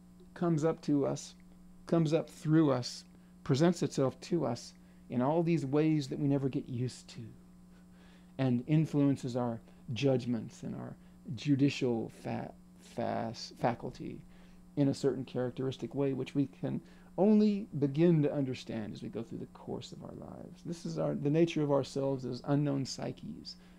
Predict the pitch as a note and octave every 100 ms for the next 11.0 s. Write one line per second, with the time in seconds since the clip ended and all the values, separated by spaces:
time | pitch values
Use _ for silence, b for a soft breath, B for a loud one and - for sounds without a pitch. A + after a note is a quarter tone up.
0 | - A#2+ C#3 C#3+ C3 A#2+ A#2+ B2 - C3+
1 | - - C#3 C3 B2+ C#3 - - - -
2 | - - C#3 D#3 D3 C#3+ D3+ D3 C3 -
3 | B B C#3 C3+ B2+ C3+ C3 - D3 E3+
4 | C3+ - C3 C3 B B B2+ C#3+ D3 C#3+
5 | - D3+ C#3 D3 D3+ C#3 - C#3+ D3 C#3
6 | C3 C3 B - C3+ - C#3+ C#3 D3 C#3+
7 | C#3+ C#3 C3 B2 - - D3 - A#2+ B2+
8 | - B - C3 A#2+ - C3 B2 - B2+
9 | C3+ D3 B B B2+ A#2+ B2 C3 A#2+ B2+
10 | - C3+ C3 - C3+ A#2+ - - -